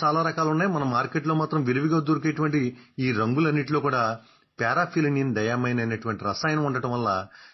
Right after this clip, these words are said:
చాలా ఇబ్బందులు గురవుతున్నారు. దీనివల్ల ఏమవుతుందంటే కొంతమందికి చర్మంలో ఎలర్జీ వస్తుంది.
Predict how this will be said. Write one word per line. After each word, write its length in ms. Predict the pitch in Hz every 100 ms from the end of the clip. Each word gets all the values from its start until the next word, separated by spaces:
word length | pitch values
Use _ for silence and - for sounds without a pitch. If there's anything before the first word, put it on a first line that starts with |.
| -
చాలా 140 | 123 117
ఇబ్బందులు 580 | 113 101 110 110 202 135 - _ -
గురవుతున్నారు. 580 | 120 120 110 110 104 85 - _ _ _
దీనివల్ల 340 | 127 156 143 151
ఏమవుతుందంటే 440 | 147 143 139 139
కొంతమందికి 560 | 139 131 123 123 135 123
చర్మంలో 280 | 107 120 135
ఎలర్జీ 320 | 113 117 127
వస్తుంది. 480 | 131 - 139 151